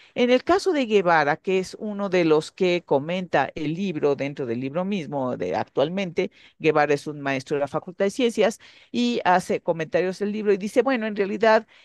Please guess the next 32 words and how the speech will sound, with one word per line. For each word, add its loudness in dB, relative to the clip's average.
está 0
una -6
primera -4
parte, -2
que -10
son -12
los -12
cálculos -2
de -2
transferencia -8
entre -6
oro -2
y -4
plata, 0
así -10
lo -6
llama -2
él, 4
y -2
tres 4
apéndices, 0
que 2
es 2
lo 0
que -2
más 0
le -2
llama -4
la 2
atención -8
a -4
Guevara, 2